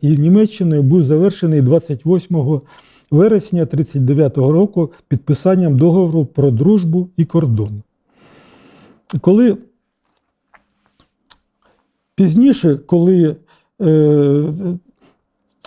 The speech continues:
почали, е, мирний наступ, Німеччина почала так званий мирний наступ на Англію та Францію, Радянський Союз оголосив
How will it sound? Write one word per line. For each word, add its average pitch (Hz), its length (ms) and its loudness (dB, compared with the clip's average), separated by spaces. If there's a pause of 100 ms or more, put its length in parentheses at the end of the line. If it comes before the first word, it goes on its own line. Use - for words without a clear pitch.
(160)
почали, 180 640 0 (360)
е, 170 200 2
мирний 170 460 2
наступ, 160 560 -4
Німеччина 175 600 0
почала 156 420 -2
так 151 200 -6
званий 151 360 0
мирний 147 380 0
наступ 147 440 -4
на 165 140 2
Англію 139 320 0
та 160 120 -4
Францію, 208 520 -2
Радянський 170 420 -2
Союз 185 320 0
оголосив 147 640 0